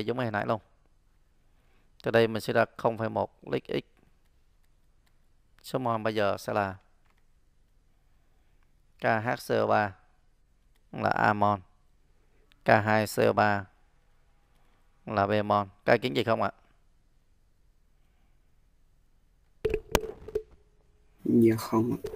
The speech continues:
Speaker 1: Bây giờ chúng ta xét hai cái thứ. Theo thầy thì cái nào trước cũng được. Thầy xét cái trường hợp mà tác dụng với B A O H lần đi.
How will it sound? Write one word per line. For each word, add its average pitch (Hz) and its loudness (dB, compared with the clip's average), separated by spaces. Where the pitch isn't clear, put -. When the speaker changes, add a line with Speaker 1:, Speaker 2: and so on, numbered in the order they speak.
Speaker 1:
Bây 127 2
giờ 113 6
chúng 123 -2
ta 117 6
xét - -2
hai 113 0
cái 123 4
thứ. 120 2
Theo 127 4
thầy 107 2
thì 107 -4
cái - -2
nào 113 4
trước 127 -2
cũng 143 -6
được. 107 0
Thầy 110 -2
xét 131 -2
cái 143 -2
trường 117 -4
hợp 110 -2
mà 101 0
tác 127 -2
dụng 104 -2
với 110 0
B 117 2
A 110 4
O 120 0
H - 0
lần 104 -2
đi. 101 2